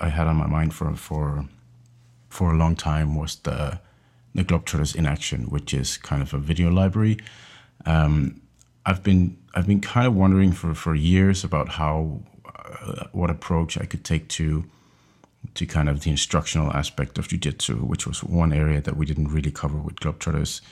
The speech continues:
um, not globally at least. Um, and, uh, with Vara working, and I got in touch with more people who are very good at, at video filming and stuff, um, we've managed to set up a system where we, we can film a lot of the, the classes at the camps and put them online.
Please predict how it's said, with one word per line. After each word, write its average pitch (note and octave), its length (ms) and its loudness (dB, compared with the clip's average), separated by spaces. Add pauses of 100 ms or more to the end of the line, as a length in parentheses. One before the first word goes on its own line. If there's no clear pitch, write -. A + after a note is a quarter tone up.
(400)
um, C#2+ 560 2 (360)
not - 300 0
globally C#2+ 400 0
at C#2 120 -4
least. D2 380 -4 (120)
Um, D2 360 0 (800)
and, D#2+ 240 4
uh, D2+ 180 4
with D#2 160 2
Vara F2+ 300 6
working, F2 640 6
and D2 300 2
I D2+ 200 -2 (180)
got D#2 140 2
in C#2+ 80 2
touch D2 220 -4
with D#2 100 -4
more D2+ 140 2
people D2+ 300 -4
who D2+ 140 0
are C#2+ 260 0
very D2 260 -2
good D2+ 160 -2
at, C#2+ 240 -4
at - 200 -6 (180)
video D#2+ 520 2
filming E2 640 4
and D#2+ 100 2
stuff, - 400 -4
um, D#2 300 0 (480)
we've E2+ 180 2
managed E2 240 6
to D#2 60 -2
set D#2 180 2
up C#2+ 100 2
a - 20 -6
system D#2+ 380 2
where D2+ 200 2
we, D2 280 -2
we D#2 160 -2
can D2+ 360 0
film D#2 280 2
a C#2+ 60 0
lot D2 200 2
of C#2+ 60 -2
the, - 300 -10
the D2 220 0
classes D2 360 -2
at D#2+ 120 -2
the - 80 -12
camps A2 320 0
and C2+ 120 -4
put E2 100 -4
them D2 120 2
online. C#2+ 400 -2